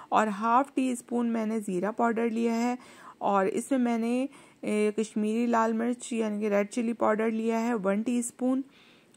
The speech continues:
और क्या कहते हैं, इसमें गरम मसाला मैंने वन टीस्पून लिया है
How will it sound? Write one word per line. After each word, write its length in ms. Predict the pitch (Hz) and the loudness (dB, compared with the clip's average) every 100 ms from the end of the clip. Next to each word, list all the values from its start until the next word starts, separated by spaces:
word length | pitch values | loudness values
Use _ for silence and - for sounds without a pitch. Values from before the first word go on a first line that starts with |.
| - | -2
और 260 | 185 202 202 | 2 4 2
क्या 180 | 202 | 0
कहते 340 | 202 196 196 214 | 0 -2 -2 -4
हैं, 140 | 226 | -4
इसमें 340 | 220 220 220 202 | -6 -6 -2 4
गरम 200 | 202 220 | 4 4
मसाला 400 | 240 254 247 254 | 2 4 2 2
मैंने 360 | 254 240 262 | 0 0 0
वन 280 | 233 190 196 | 0 0 0
टीस्पून 520 | 220 233 - 240 240 | -2 -2 -2 0 2
लिया 200 | 240 240 | 2 2
है 240 | 240 262 | 2 0